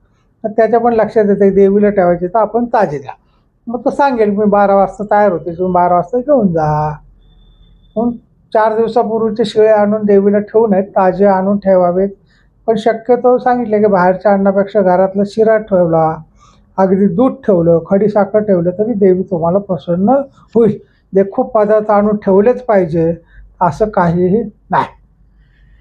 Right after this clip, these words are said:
काही जणांचं म्हणणं की आमचे मुखवटे जुने झालेत, आम्ही बदलावेत का? मुखवटे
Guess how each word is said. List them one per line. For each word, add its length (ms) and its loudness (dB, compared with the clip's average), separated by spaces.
काही 180 2
जणांचं 380 0
म्हणणं 260 0
की 120 -2
आमचे 260 -2
मुखवटे 800 2
जुने 360 2
झालेत, 400 0
आम्ही 180 0
बदलावेत 540 0
का? 440 -8
मुखवटे 520 0